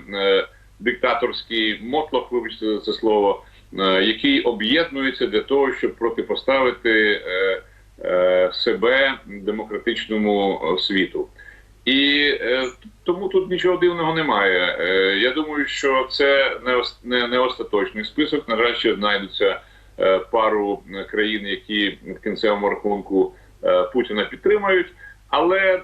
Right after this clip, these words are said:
е, думаю, що, ну, насправді ми вже, м, е, з цим, е, давно,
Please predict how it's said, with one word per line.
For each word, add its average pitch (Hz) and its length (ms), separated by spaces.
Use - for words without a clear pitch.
е, 151 120
думаю, 165 380
що, 147 640
ну, 135 260
насправді 147 520
ми 139 200
вже, 131 400
м, 113 440
е, 110 440
з - 160
цим, 113 460
е, 101 360
давно, 107 800